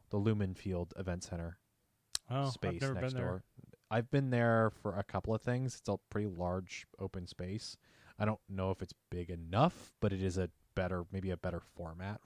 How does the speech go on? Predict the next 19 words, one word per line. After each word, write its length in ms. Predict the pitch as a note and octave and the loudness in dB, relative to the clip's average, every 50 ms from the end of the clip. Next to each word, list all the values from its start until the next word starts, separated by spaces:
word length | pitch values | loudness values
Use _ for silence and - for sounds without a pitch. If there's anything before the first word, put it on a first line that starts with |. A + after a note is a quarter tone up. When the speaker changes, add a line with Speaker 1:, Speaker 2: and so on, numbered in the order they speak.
| - | -10
Speaker 1:
for 360 | - C3 C3+ C#3 C#3+ D3+ D3+ D3 _ _ _ _ _ _ _ _ _ _ _ _ _ _ _ _ _ _ _ | -6 -4 -2 -2 -2 -4 -6 -8 _ _ _ _ _ _ _ _ _ _ _ _ _ _ _ _ _ _ _
Speaker 2:
For 180 | - - B2+ A#2 | 0 2 4 4
a 40 | A2 | 4
venue 340 | G#2+ A2+ A2 A2 A2 G#2+ | 4 2 2 2 0 -2
for 160 | G2 - A#2+ A#2+ | -2 -2 0 0
that 140 | A2 G#2 - | 0 0 0
type 180 | - A2 G2 | -2 -4 -4
of 100 | G#2+ G2 | -4 -6
setting. 300 | - - A2+ G#2+ G#2+ A2+ A2+ | -4 -4 -4 -2 -2 -4 -4
Speaker 1:
for, 360 | - - B2 A#2 A#2 A#2 A2+ G2+ - | -4 -2 0 2 2 2 0 -2 -4
yeah, 280 | G#2+ A2 G#2 F#2+ F#2+ F2+ | -2 0 2 2 2 2
for 120 | - - | 0 0
that 140 | G2+ G2 F#2+ | -2 -2 -2
kind 140 | - G#2+ G2 | -2 -4 -4
of 60 | G2 - | -4 -2
setting. 360 | - G2+ G2 G#2 G#2+ A2+ A#2+ - _ _ _ _ _ _ | -2 0 0 0 0 -2 -6 -10 _ _ _ _ _ _
'Cause 220 | - C3+ A#2+ - - | 2 2 2 2 2
the, 240 | - B2 A#2 A2 G2 - - _ - | 4 4 6 6 4 2 -4 _ 0
the 460 | A2+ G#2+ G#2 G2+ G2+ G2 G2 G2 | 2 4 4 4 4 4 2 0